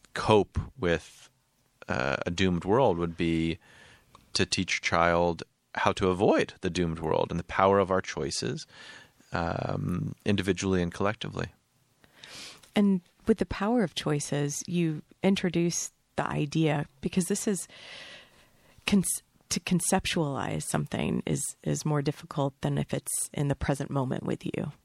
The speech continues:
Speaker 2: right? And so, you, but you look to the past, you look to World War Two and, um, what folks did at, in the U S on the home front, um, as well as acknowledging, um,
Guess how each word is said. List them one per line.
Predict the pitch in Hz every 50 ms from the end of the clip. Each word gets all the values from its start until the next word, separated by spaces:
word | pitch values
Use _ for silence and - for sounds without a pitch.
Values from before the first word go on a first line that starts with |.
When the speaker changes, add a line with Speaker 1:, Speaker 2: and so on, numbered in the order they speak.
| _ _ _ - -
Speaker 2:
right? | 165 165 151 156 -
And | - 156 151 -
so, | - 165
you, | 160 156 151 - -
but | - 160 -
you | 156 156 156 - - _ - -
look | 175 185 - -
to | - -
the | - -
past, | - 170 180 175 - - 156 - - - - - _ -
you | - 147 147 147
look | 151 - -
to | - 156
World | 143 147 147 143 -
War | 143 139
Two | - - - - 165 160 156 151 151 151 - - - - - - - _ - -
and, | 151 143 143 139 135 135 135 - - - -
um, | - - - - - - - - - - - - _ - - -
what | 165 156 151 165 151 - - _ _ _ _ _ _ _ _ _ _ - 156
folks | - - 165 151 - - - -
did | - 147 139 135
at, | 135 143 _ -
in | - 147 147 143
the | 135
U | 135 139 135 139 135
S | 143 147 139 - - 143
on | 143 135
the | 135
home | 135 - 185 185 175
front, | - - - 60 55 60 - _ _ - - - - - - - _ -
um, | 147 143 139 131 127 120 110 120 139 - - _ _ _ _ _ _ _ _ _ _ _ _ _ _ _ - - -
as | 156 151 156
well | 160 151 147
as | 143 -
acknowledging, | 147 - - 151 143 139 143 - 139 143 143 143 139 - _ _ -
um, | 160 - - 50 55 - - 151 160